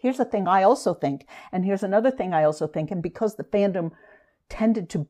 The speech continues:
be older people, I don't know why the Sherlock fandom brought people who were thirty and forty and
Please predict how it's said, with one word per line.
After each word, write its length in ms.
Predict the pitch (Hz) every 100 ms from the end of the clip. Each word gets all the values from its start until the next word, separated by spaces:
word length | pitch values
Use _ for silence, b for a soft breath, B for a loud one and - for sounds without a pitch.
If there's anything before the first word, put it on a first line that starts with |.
| -
be 440 | 214 175 151 156 _ _ _ _
older 340 | 180 302 349 -
people, 480 | 214 175 104 - _ _ _
I 80 | 165
don't 280 | 165 233 233
know 80 | 202
why 180 | 196
the 100 | 185
Sherlock 440 | 170 190 185 165 -
fandom 420 | 170 165 160 -
brought 400 | 156 156 160 -
people 420 | - 156 147 143 165
who 80 |
were 380 | 143 147 143 143 b b b _
thirty 300 | 185 165 156
and 140 | 147
forty 300 | - 165 156
and 120 | 151